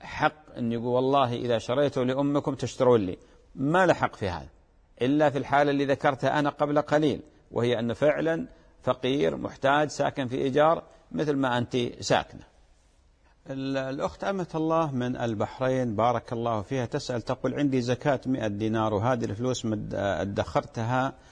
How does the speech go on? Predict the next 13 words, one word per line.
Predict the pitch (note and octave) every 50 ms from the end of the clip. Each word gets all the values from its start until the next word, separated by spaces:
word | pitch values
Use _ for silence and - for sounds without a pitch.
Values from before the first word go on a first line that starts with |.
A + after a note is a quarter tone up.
| - - - - -
وزوجي | - - G#2+ G#2+ G#2 A#2+ C3 C3 B2 A2+ A#2 A2+
ما | A#2 B2+ C3+ C3+
يعلم | B2+ A2+ G#2 G#2+ G#2+ G2 G2+
لأني | G2+ F#2 G2+ G#2+ A2 A2 G#2+ G#2 G2+
مجمعتها | G#2 G2+ A2+ A2 G#2+ G#2 B2 C3 - - A#2
من | G#2+ G#2+ G2+
عند | F#2+ G#2+ A2 F#2+
أهلي، | A2 A#2+ A#2 A2+ A#2 A2+ A2
لأن | G#2 E2+ E2 G2 F#2+ F#2
زوجي | G2 A2+ A#2+ A#2 G#2+ A2 G#2+ F2 - -
نرجسي | - C3 C3+ B2 G#2+ A2+ A#2+ A2 - - B2 A2+
ولازم | A2 G#2+ G2 G2 G#2 A2+ A2+ A2+ A2+ G#2+ A2
أدخر | A2+ A2+ G#2 A#2 A#2+ - - B2+ A#2